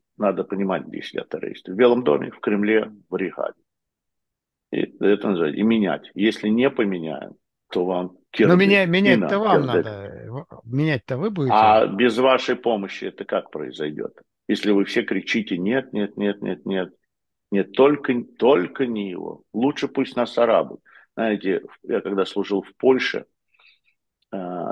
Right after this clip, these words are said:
Speaker 1: там книжку я читал, я видел этих поляков, э,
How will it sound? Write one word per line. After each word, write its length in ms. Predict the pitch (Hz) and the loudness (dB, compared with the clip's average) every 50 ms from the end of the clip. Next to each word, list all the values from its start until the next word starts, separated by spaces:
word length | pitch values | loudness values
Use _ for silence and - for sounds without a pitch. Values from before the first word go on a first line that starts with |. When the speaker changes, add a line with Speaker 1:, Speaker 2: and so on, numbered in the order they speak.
| - - - | -10 -8 -8
Speaker 1:
там 160 | - 87 90 | -6 -6 -6
книжку 440 | - - - 117 110 - - - 98 | -6 -4 -2 -2 -2 -2 -2 0 2
я 120 | 92 80 | 2 2
читал, 460 | - - - - - 95 73 69 69 | 0 -4 -6 -2 0 0 2 2 0
я 140 | 78 82 87 | 0 -2 -2
видел 320 | 92 98 92 85 78 73 | -2 -2 -4 -4 -4 -4
этих 260 | 71 71 - - - - | -4 -6 -8 -14 -6 -2
поляков, 500 | 82 85 82 80 76 - - - - - - | -2 0 0 0 -2 -4 -8 -18 -20 -14 -10
э, 260 | - 85 76 55 - | -8 -6 -6 -8 -8